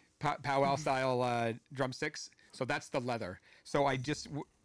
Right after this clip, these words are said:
Speaker 1: I don't even remember exactly what the pattern was, but it was literally something like this.
Speaker 2: Hmm.
Speaker 1: And then the, you know, the metal was the actual,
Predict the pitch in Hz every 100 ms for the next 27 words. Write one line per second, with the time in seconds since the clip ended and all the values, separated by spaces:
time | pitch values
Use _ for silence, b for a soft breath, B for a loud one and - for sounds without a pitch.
0 | - - - 143 160 151 143 143 135 143
1 | 135 135 123 - 131 123 117 107 135 120
2 | 120 131 151 143 127 120 131 117 117 110
3 | - 95 92 - 143 123 110 - - -
4 | - - 147 143 143 135 135 143 135 123
5 | - 147 123 117 113 127 147 151 151 131
6 | 127 107 127 127 127 - 127 120 120 117